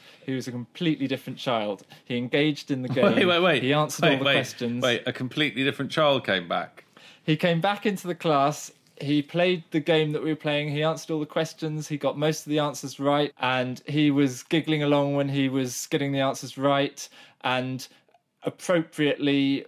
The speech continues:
Speaker 1: getting disruptive when he got them wrong, but in a kind of, "Oh, I really want to win this game," as opposed to,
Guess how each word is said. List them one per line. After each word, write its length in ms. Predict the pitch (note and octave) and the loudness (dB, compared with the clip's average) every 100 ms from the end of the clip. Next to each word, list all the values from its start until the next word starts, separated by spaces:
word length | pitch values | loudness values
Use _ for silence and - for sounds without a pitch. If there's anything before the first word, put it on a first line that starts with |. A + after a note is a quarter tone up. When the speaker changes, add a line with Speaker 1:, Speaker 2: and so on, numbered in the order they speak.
| _ | _
Speaker 1:
getting 380 | - C#3+ C#3 C3+ | -2 -2 -2 -4
disruptive 580 | A#2+ - D#3+ - - C3 | -6 -2 -2 -2 -4 -2
when 100 | C3+ | -2
he 60 | C3 | 0
got 180 | C#3 | 0
them 140 | C3+ C3 | 0 0
wrong, 440 | C#3 B2+ A#2 A#2+ | 2 4 2 -2
but 120 | A#2+ | -2
in 120 | - B2+ | -2 -4
a 40 | |
kind 300 | - C3+ B2 | -2 -2 0
of, 160 | B2 - | -2 0
"Oh, 420 | - F#3+ F#3 E3+ E3+ | 0 4 4 4 4
I 180 | D#3+ F3 | 4 2
really 260 | E3+ D#3+ | 2 4
want 180 | D#3 D3+ | 2 0
to 100 | - | -4
win 180 | D3 C#3+ | -4 -2
this 180 | C#3 C3 | -4 -6
game," 440 | - C#3 B2+ A#2+ | 0 0 0 -4
as 100 | A#2 | -8
opposed 380 | A2+ B2 A#2+ - | -8 -4 -4 -2
to, 180 | B2 | -6